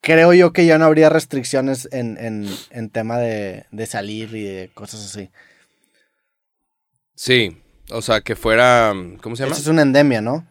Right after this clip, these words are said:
Speaker 1: Cuando ya dicen de que, bueno, este pedo
Speaker 2: En,
Speaker 1: ya está
Speaker 2: en vez
Speaker 1: aquí.
Speaker 2: de pandemia, una endemia de, güey, es,
Speaker 1: Ya, ya
Speaker 2: es
Speaker 1: está aquí
Speaker 2: aquí.
Speaker 1: para quedarse.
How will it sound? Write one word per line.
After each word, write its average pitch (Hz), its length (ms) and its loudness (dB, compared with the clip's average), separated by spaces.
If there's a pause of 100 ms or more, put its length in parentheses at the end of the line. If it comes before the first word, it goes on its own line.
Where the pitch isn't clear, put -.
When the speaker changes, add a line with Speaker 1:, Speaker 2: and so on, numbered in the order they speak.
Speaker 1:
Cuando 131 260 -2
ya 123 120 0
dicen 131 220 -2
de 120 60 -4
que, 107 80 -8
bueno, 113 200 -4
este 117 120 -10
pedo 123 140 -2
Speaker 2:
En, 131 60 0
Speaker 1:
ya 131 80 0
está 143 120 2
Speaker 2:
en 143 80 -2
vez 147 120 4
Speaker 1:
aquí. 185 80 4
Speaker 2:
de 190 40 2
pandemia, 156 800 0
una 139 160 -4
endemia 143 260 0
de, 131 160 2
güey, 123 320 0
es, 120 140 -2
Speaker 1:
Ya, 131 160 -2
ya 135 140 0
Speaker 2:
es 131 40 -2
Speaker 1:
está 135 120 -2
aquí 156 100 2
Speaker 2:
aquí. 156 100 2
Speaker 1:
para 151 120 2
quedarse. 127 480 0